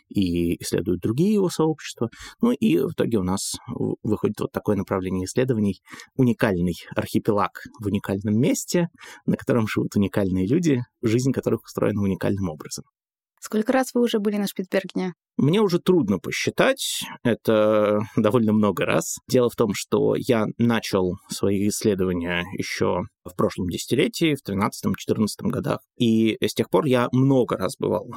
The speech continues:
Speaker 1: на архипелаге, потому что я заранее поставил себе цель создать такой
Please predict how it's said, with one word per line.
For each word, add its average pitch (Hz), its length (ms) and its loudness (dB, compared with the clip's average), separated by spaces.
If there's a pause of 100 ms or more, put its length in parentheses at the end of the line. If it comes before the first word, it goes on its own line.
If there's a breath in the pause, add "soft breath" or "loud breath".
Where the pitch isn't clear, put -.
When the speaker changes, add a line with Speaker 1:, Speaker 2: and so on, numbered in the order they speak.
Speaker 1:
на - 160 0
архипелаге, - 540 0
потому - 280 0
что - 180 -4
я 107 260 0 (380 loud breath)
заранее 101 560 2
поставил 85 420 -2
себе - 200 -8
цель 214 400 2 (100)
создать 120 360 -2
такой 113 320 0